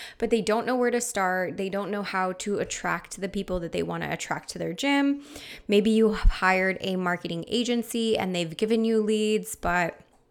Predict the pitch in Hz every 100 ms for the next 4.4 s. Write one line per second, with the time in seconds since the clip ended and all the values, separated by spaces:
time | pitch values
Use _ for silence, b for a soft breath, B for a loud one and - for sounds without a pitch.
0 | _ _ _ _ - 240 208 196 202 202
1 | 190 208 202 185 180 - 180 185 - -
2 | 294 294 285 B B B B 208 202 202
3 | 190 190 185 170 180 - 180 175 175 -
4 | 269 269 262 254